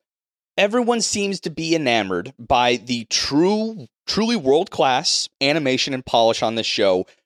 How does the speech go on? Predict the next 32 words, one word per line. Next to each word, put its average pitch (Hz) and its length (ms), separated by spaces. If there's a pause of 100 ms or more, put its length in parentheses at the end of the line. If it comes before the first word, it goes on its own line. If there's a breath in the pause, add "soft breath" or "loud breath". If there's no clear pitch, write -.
(180)
Undisputed 143 640
masterclass 120 800
and, 104 180
and 110 240 (260)
truly 156 280
represents 131 520
the, 87 220 (120)
the 107 60
next 117 220
generation, 101 600
I 92 80
think, 98 360
of 92 280 (440)
high 110 440
production 98 640
anime. 80 460 (720)
Is 165 760 (120)
this 131 520
a 175 120
problem 120 760
of 104 220
resource 127 420
allocation? 76 560 (340)
Just 135 180 (640)
they 147 260
care 147 300
more 147 300
about 117 340
making 113 360
something 110 560
super 120 480
glossy 95 760